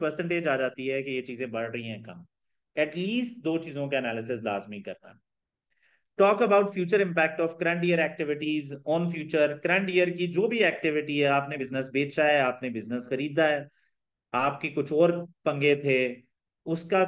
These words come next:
फ्यूचर पे इम्पैक्ट क्या होगा, प्लीज ये बात करना। फ्यूचर इम्पैक्ट उनका देना, और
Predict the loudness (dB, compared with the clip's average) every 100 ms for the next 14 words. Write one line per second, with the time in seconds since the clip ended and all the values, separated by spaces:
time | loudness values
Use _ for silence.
0 | 0 -6 -2 2 2 4 0 0 0 0
1 | 0 -2 2 4 2 2 0 0 -4 -4
2 | -2 -2 -2 -2 -4 -8 -10 -10 -20 _
3 | _ _ _ _ _ -8 -2 2 2 2
4 | 0 0 -6 -4 -4 -4 -8 -14 _ _
5 | _ _ _ 2 4